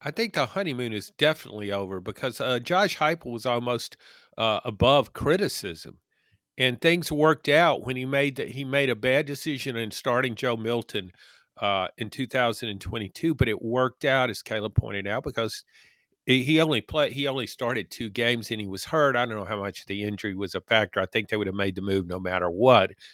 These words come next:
It was pretty obvious at that point after the Fi-, uh, Pittsburgh game. But I just think when <sighs> these honeymoon periods, oh, when a honeymoon period, I see that as a coach can do no,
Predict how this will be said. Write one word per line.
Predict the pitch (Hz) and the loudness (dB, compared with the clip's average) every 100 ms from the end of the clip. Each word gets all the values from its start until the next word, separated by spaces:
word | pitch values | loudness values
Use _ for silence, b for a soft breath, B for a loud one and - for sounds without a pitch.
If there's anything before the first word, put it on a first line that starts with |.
| _ | _
It | 113 | 0
was | 98 - | 0 0
pretty | - 135 104 | 2 4 6
obvious | 101 110 107 90 - | 8 8 6 -4 -6
at | 87 | -2
that | 98 92 | 0 0
point | - 113 104 | 0 0 0
after | 90 - | -2 -4
the | 87 - | -10 -6
Fi-, | - | -8
uh, | - - | -8 -12
Pittsburgh | - 151 - - 95 87 | -6 -6 -6 -4 -4 -2
game. | 95 92 87 b b b b b _ | -6 -6 -12 b b b b b _
But | 170 175 139 113 - | 6 8 8 4 -2
I | 127 | -4
just | 156 - - | -4 -6 -2
think | 156 147 - - _ _ _ _ _ _ _ _ _ 120 | 0 0 -2 -16 _ _ _ _ _ _ _ _ _ -6
when | 143 160 156 - B B | 2 2 2 -4 B B
<sighs> | B B _ | B B _
these | 135 160 151 | -4 -2 -2
honeymoon | - 202 214 175 135 | 0 0 2 0 2
periods, | - 151 139 120 | 0 2 2 2
oh, | 147 131 b b _ | 2 0 b b _
when | 156 | 0
a | 135 | 2
honeymoon | - 254 233 151 131 | 4 4 4 4 2
period, | - 156 135 - | 2 2 2 4
I | 196 | 4
see | - 180 143 | 4 0 4
that | 156 160 | 4 4
as | 123 127 | 2 -4
a | 123 | -4
coach | - 131 117 | 0 0 -2
can | - 107 | -6 -6
do | 110 104 | -2 -2
no, | 98 | -2